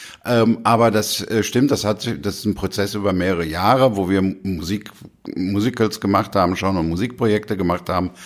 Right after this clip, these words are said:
und irgendwann gemerkt haben, hier kommen andere Leute, die vielleicht in der Ortsgemeinde nicht so sind, ergänzend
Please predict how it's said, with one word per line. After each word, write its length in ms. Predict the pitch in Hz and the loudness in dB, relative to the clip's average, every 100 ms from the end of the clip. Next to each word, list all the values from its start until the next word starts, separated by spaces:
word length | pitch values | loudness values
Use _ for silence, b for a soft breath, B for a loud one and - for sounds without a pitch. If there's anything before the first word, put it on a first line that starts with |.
| B B B | B B B
und 160 | - 95 | -6 -2
irgendwann 280 | 101 107 101 | 0 2 4
gemerkt 400 | 101 90 104 - | 2 2 0 0
haben, 340 | 107 107 107 104 | 2 4 4 2
hier 240 | 98 104 - | 0 -4 0
kommen 220 | 107 104 | 0 0
andere 240 | 104 113 | 2 2
Leute, 400 | 110 98 117 135 | 4 6 4 4
die 120 | 107 101 | 0 0
vielleicht 480 | 98 - 98 101 | -4 -6 -2 -2
in 80 | 101 | 0
der 100 | 101 | 0
Ortsgemeinde 460 | 92 107 - 98 95 | 0 -2 -2 0 2
nicht 200 | 104 131 | 2 2
so 460 | - 135 131 - _ _ - - | 0 0 0 -6 _ _ -20 -6
sind, 300 | 127 131 127 | 0 2 2
ergänzend 760 | 101 107 127 123 123 123 117 | 0 2 2 2 2 2 -2